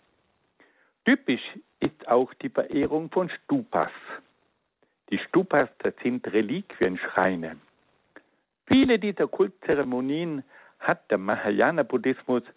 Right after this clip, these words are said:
vom Hinduismus übernommen. Nun kommen wir zum dritten Fahrzeug, das den Namen auch Diamantenes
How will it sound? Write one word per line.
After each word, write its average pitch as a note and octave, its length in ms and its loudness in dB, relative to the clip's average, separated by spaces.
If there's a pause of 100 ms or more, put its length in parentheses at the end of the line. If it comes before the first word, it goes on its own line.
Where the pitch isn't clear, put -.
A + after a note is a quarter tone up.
(460)
vom G2+ 200 -2
Hinduismus B2 840 0 (680)
übernommen. F#2+ 640 0 (1600)
Nun B2 320 2 (200)
kommen F#2 360 -2
wir G#2 220 6 (400)
zum A#2 440 -6 (500)
dritten F2+ 600 -2
Fahrzeug, A2 760 -2 (640)
das F#2 160 0 (160)
den A2 180 -2
Namen G#2 380 0
auch G#2 340 2 (220)
Diamantenes C3+ 720 2